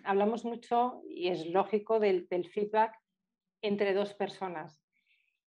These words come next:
Y hay una, hay una parte fundamental, eh, que los líderes también tienen que fomentar y que vemos que falta mucho, que es, eh, ese feedback en el, en el equipo, ¿no? O sea,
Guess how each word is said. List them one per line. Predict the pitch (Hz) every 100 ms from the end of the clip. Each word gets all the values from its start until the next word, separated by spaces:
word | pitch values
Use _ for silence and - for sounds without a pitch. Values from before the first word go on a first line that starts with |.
| _
Y | - 214
hay | 220 240
una, | 262 247 247 240
hay | 220
una | 240 247
parte | 240 240
fundamental, | 214 220 208 196 190 190 208 220 -
eh, | 214 185 180 170
que | 185
los | 175 165
líderes | 214 233 240
también | 233 208 208
tienen | 202 202
que | 196
fomentar | 190 202 185 180 202 196
y | 190
que | - 185 180
vemos | 180 220 240
que | 233
falta | 208 214 202 196
mucho, | 202 226 - 202 220 - _
que | - 196 202 226
es, | 226 -
eh, | 202 190 185
ese | 214 208 233
feedback | 240 233 240 240
en | 202
el, | 190
en | - 196
el | 180
equipo, | 180 - 196 165
¿no? | 165 220
O | 214
sea, | - 190 185